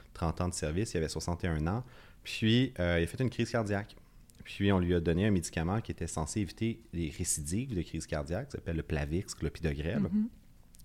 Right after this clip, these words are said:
Speaker 1: Puis, c'est connu, c'est écrit sur la, et pardon du langage, la tabarnak d'étiquette du médicament, c'est écrit
Speaker 2: Oh.
Speaker 1: que ça fonctionne dans soixante-cinq pour cent des cas. Donc, trente-cinq pour cent de la population, prendre ce médicament-là, c'est la même chose que prendre un grand verre d'eau.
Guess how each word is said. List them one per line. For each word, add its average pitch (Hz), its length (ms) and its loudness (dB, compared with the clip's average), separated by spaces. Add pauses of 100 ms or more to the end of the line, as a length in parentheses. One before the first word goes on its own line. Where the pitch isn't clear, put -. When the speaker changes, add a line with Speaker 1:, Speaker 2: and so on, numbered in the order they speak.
(100)
Speaker 1:
Puis, 147 280 6
c'est 113 180 8
connu, 110 460 8
c'est 107 100 0
écrit 135 220 0
sur 95 140 0
la, 87 220 8 (240)
et 87 120 0
pardon 82 260 4
du 85 140 -2
langage, 92 380 2
la 82 100 2
tabarnak 80 520 0
d'étiquette 98 380 -2
du 90 100 -4
médicament, 78 460 -2 (340)
c'est - 280 4
écrit 190 320 2
Speaker 2:
Oh. - 20 -4
Speaker 1:
que 104 60 0
ça - 160 0
fonctionne 110 440 2
dans 95 240 4 (220)
soixante-cinq 95 560 0
pour - 100 -6
cent 104 140 -2
des 90 100 0
cas. - 160 -6 (400)
Donc, 180 220 8
trente-cinq 143 440 2
pour 131 120 2
cent - 100 2
de 170 40 4
la 139 40 4
population, 113 520 2
prendre 147 300 0
ce - 80 2
médicament-là, 104 560 4
c'est - 100 -2
la 104 80 4
même 90 120 4
chose 135 180 0
que - 80 -2
prendre 101 220 0
un 87 40 0
grand 92 180 0
verre 85 200 -2
d'eau. 80 120 -10